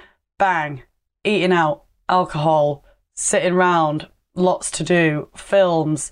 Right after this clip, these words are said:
life gets in the way, I understand that. But if you think you can, instead of taking two or three steps backwards, if you can just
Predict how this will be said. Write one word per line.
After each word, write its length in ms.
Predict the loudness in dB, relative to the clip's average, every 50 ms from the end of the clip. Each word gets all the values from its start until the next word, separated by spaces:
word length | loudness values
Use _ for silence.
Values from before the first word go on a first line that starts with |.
| -4 0
life 520 | 2 4 4 4 2 0 -2 -6 -16 -20 _ _ _ _
gets 320 | 0 0 0 0 0 -4 -8
in 220 | -2 0 2 2 2
the 100 | 2 2
way, 360 | 2 2 2 4 4 2 2 2
I 140 | 2 2
understand 560 | 2 2 0 -2 -4 -4 -2 0 0 0 0 2
that. 240 | 2 0 0 -2 -6 -18 _ _ 0
But 380 | 2 2 2 2 -2 -10 -10 -4
if 220 | -4 -4 -4 -2 -2
you 440 | 0 2 2 2 2 2 0 -4 -10 -20
think 680 | -20 -10 -2 0 0 2 2 -2 -2 -4 -10 -18 -20 _ _ _ _ _ -6
you 300 | -2 0 2 2 0 0
can, 420 | 0 0 0 2 2 2 0 -2 -4 -8 -20 _ _ _ _ _ -2
instead 380 | 0 0 0 0 -2 -2 -2
of 100 | -2 -2
taking 640 | -2 -2 -2 -2 -2 0 0 0 0 0 0 -4 -4
two 240 | -4 0 0 2
or 140 | 2 2 0
three 260 | -2 -2 -2 0 0
steps 380 | 0 -2 -2 -4 -4 -4 -4 -16 _ -2
backwards, 680 | 0 0 0 -2 -4 0 2 2 2 2 0 -8 -8 -8
if 180 | -8 -6 -2 -2
you 120 | -2 0
can 180 | 0 0 -2 0
just 380 | 0 0 -2 -2 -8 -10 -12